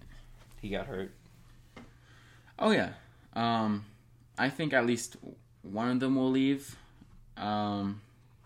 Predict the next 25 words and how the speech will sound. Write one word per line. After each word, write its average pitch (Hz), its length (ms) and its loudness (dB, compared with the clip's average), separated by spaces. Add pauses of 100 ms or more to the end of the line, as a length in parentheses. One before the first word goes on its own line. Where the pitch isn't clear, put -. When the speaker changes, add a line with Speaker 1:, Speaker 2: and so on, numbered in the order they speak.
(540)
Speaker 2:
I'd 107 140 0
rather 107 320 2
see 101 460 -6
Kawhi 95 440 0
leave, 120 320 -2 (120)
personally. 123 480 -4
I 104 80 -4
feel 104 120 -4
like 98 140 -2
that 95 160 -2
would 95 120 -4 (680)
be 104 80 -4
insane. - 340 -4
Speaker 1:
I 135 60 4
mean, 143 280 2
I 147 120 6
think 226 220 -2
Kawhi 127 360 6
is 117 100 2
definitely 117 420 2
gonna 113 200 0
decline 107 480 2
the 98 80 -4
player 101 400 -2
option. - 320 -12